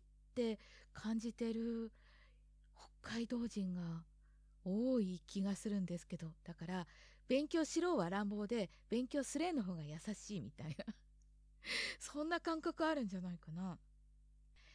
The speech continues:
それから、せ。せは、この辞典に一つしかなくて、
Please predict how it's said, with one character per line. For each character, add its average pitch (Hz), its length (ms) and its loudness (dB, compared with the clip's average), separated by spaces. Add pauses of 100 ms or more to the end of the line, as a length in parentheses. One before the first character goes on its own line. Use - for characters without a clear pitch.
(240)
そ - 200 -2
れ 254 140 4
か 233 140 -2
ら、 220 160 -2
せ。 - 340 2 (360)
せ 392 240 6
は、 226 400 4 (340)
こ 226 100 -2
の 226 140 2
辞 208 140 0
典 240 260 0
に 226 140 0
一 392 240 0
つ 277 100 -4
し - 100 -6
か 196 120 -4
な 214 120 0
く - 100 -16
て、 196 300 -2